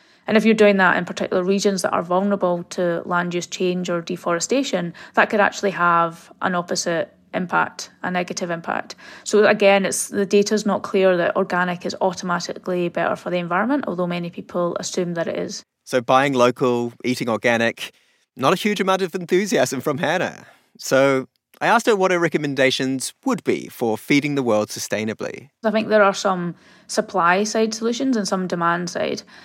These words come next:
Speaker 1: So I think on the supply side, one of the really positive developments we've seen over the last fifty years or so, and has actually driven, you know, the fact that we can grow so much food,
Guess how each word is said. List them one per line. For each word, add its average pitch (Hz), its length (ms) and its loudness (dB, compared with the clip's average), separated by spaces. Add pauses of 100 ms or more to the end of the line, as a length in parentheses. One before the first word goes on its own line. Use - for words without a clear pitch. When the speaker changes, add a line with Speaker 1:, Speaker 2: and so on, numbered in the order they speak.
(140)
Speaker 1:
So 220 120 -4
I - 20 2
think 240 120 2
on 262 80 4
the 247 60 0
supply 202 440 2
side, 180 400 -2
one 202 160 2
of 208 120 2
the 208 120 4
really 185 420 -2
positive 180 520 -6
developments 170 720 -6
we've 170 240 -8
seen 180 300 -2
over 170 160 -4
the 175 60 0
last 165 300 0
fifty - 340 -8
years 208 440 0
or 208 60 0
so, 180 360 -2 (400)
and 202 120 2
has 202 140 6
actually 214 320 2
driven, 185 760 2
you - 160 -6
know, 180 100 -2
the 180 80 -2
fact - 240 0
that 185 80 -6
we 196 80 -2
can 214 380 2
grow 190 380 4
so 220 220 4
much 180 240 -4
food, 254 380 2